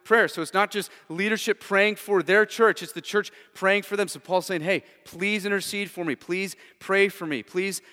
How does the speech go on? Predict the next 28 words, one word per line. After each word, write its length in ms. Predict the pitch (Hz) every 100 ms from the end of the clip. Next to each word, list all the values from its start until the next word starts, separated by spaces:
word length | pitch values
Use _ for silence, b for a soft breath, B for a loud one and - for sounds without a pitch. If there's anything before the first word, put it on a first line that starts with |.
| B B B - 147
ha-, 220 | 180 202
send 320 | - 208 208
prayers 320 | - 190 180
to 60 | 165
God 220 | 165 165
on 100 | 160
my 180 | 156 160
behalf 460 | 156 - 180 160
because 320 | - 175 196 180
he's 200 | 196 151
not 300 | 202 262 -
ultimately 480 | 196 226 240 214 214
sure 200 | 196 214
what's 140 | 202 -
gonna 180 | 208
happen 360 | 175 226 277 175
to 80 | 127
him. 200 | 98 85 _ _ _ _ _ _ _ _ _ _ _ _ _ _ _ _ _
That, 140 | 175 175
that's 200 | 202 202
one 120 | 233
of 60 |
the 80 | 233
reasons 360 | 214 226 208 185
he's 180 | 196 180
asking 440 | 208 254 - 170
for 160 | - 127
prayer. 320 | - 98